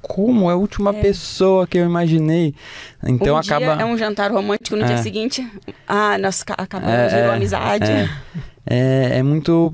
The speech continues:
Speaker 1: muito maluco isso. E até acho, acho que esse ponto do virou amizade, isso é muito comum mesmo. A gente tenta,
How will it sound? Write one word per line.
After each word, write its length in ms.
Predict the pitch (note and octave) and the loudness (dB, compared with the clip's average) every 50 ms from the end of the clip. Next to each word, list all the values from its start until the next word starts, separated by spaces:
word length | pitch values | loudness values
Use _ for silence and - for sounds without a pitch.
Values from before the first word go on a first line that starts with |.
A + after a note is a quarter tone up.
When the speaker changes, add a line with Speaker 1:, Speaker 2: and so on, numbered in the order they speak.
| D3+ | 0
Speaker 1:
muito 240 | D3+ D3 D3+ D3 E3 D#3+ | 0 0 0 0 0 0
maluco 500 | D#3+ D#3+ E3 E3 D#3+ E3 E3+ - - C3 | 2 2 2 2 2 2 2 2 0 0
isso. 160 | B2 - C#3+ | 0 0 0
E 20 | C#3 | 0
até 280 | C#3 - E3 D#3+ E3 | 0 0 0 -2 -2
acho, 180 | D#3 - - C#3+ - | -2 -4 -6 -4 -2
acho 120 | C#3 B2+ - | -2 -2 0
que 80 | - | -2
esse 140 | C3+ - - A#2+ | -2 -2 -4 -4
ponto 440 | - C#3 C3 C3+ C3 B2 - B2 | -2 0 0 0 0 0 -2 -2
do 100 | A#2 A2 | -2 0
virou 360 | A2+ A2+ C3 C3 C3 C#3 D3 C#3 | 0 2 2 4 4 4 4 2
amizade, 840 | C3+ C3+ C3 B2 A2+ G2+ A#2 G#2+ F#2+ F#2 F2+ E2 D#2+ E2 E2+ E2+ - - _ _ - - - - - - - - - - - _ - - - _ _ - | 2 2 0 0 0 0 0 2 2 0 -2 -4 -6 -6 -6 -6 -8 -10 _ _ -20 -20 -20 -20 -20 -20 -20 -20 -20 -20 -20 _ -20 -20 -20 _ _ -2
isso 280 | E3+ F#3+ - - - - - | -2 0 0 -2 -2 -2 -2
é 80 | - B2+ | 0 0
muito 440 | C3 C#3 D3 E3 F3+ E3 - - - | 2 2 2 2 0 0 -2 -2 0
comum 500 | - A#2+ A2 G#2+ A2 B2+ C#3+ C#3 A#2 - - - _ - - - | 0 0 2 2 2 2 4 2 2 -2 -4 -10 _ -10 -4 -2
mesmo. 260 | A2 A#2 G#2 G2+ G2+ | 0 0 0 0 0
A 80 | G2 | 0
gente 320 | F#2+ A2 A#2 A2+ - A2+ G#2 | 2 2 0 0 0 -4 -6
tenta, 560 | - - C#3 C#3+ D3+ C#3+ - C3+ B2+ A2+ | -2 -2 -2 0 0 -2 -2 -2 -2 -2